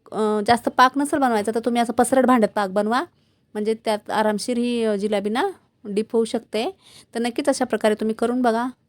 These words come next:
आता इथंच बघू शकता, किती छान दिसत आहे आणि मला बनवताना ना, एक वेगळीच खुशी होत आहे ही जिलेबी बनवताना.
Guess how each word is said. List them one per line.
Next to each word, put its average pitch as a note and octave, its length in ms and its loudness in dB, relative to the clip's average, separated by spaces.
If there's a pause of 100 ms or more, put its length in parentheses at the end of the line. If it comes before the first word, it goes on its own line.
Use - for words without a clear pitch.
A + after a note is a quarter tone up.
(1120)
आता G#3 180 -4
इथंच A3 340 -2
बघू A3 220 0
शकता, A#3 280 -6
किती A3 180 -8
छान G#3+ 360 -2
दिसत A3 280 -6
आहे A3 260 0 (640)
आणि A#3 100 -2
मला A#3+ 200 2
बनवताना A#3+ 500 2
ना, B3 140 2
एक A#3+ 200 0
वेगळीच A3+ 380 4
खुशी B3 260 -2
होत G3+ 220 0
आहे G#3+ 200 0
ही A3+ 120 -2
जिलेबी G3 300 -2
बनवताना. G3+ 540 -4